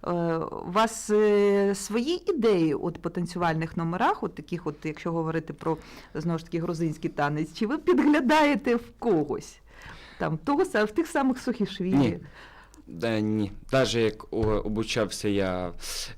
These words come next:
Speaker 2: я відео не дуже. Так, дивлюсь чисто для себе, но з відео я не беру, е, рухів і так далі. Я даю то, е, що якби я опанував сам.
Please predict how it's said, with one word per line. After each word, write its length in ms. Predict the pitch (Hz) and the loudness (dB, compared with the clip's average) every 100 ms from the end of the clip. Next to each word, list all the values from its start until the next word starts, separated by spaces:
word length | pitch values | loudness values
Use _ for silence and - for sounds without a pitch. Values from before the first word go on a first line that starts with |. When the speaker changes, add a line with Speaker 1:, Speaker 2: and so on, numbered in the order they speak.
| - | -10
Speaker 2:
я 200 | 95 104 | -2 0
відео 400 | 101 113 107 101 | 0 0 2 2
не 180 | 110 135 | 2 0
дуже. 540 | 104 107 95 104 107 - - | 0 -2 -2 0 -2 -4 -4
Так, 260 | 120 101 120 | -2 -2 -2
дивлюсь 380 | 107 135 120 - | 2 2 2 0
чисто 400 | 139 131 - 117 | -4 -4 -4 -2
для 220 | 117 123 | 2 0
себе, 340 | - 185 160 | 2 0 2
но 320 | 110 113 123 98 | 2 4 2 0
з 300 | 95 135 123 | 0 2 4
відео 500 | 110 175 151 127 120 | 2 2 4 4 4
я 200 | 135 127 | 2 2
не 140 | 113 | 0
беру, 380 | 113 131 107 85 - 98 | 2 2 2 -4 -10 -6
е, 280 | 95 90 - | -6 -4 -4
рухів 420 | 107 131 - 113 - - - - - | -2 -2 -2 -6 -6 -14 -20 -20 -10
і 20 | |
так 200 | - 98 | -6 -2
далі. 320 | 98 98 101 | 0 2 2
Я 300 | 117 127 107 - - - - | 2 2 2 -2 -16 -20 -10
даю 540 | 98 113 117 131 135 123 - | 0 2 4 4 2 2 0
то, 320 | 147 165 120 - - - | 2 2 0 -6 -8 -2
е, 120 | 107 | -2
що 540 | 101 - 110 107 107 107 | -2 0 2 4 4 2
якби 420 | 95 107 101 113 | 2 0 0 2
я 160 | 120 120 | 4 2
опанував 500 | 120 117 113 107 - | 2 0 2 0 -2
сам. 260 | 95 85 | -6 -6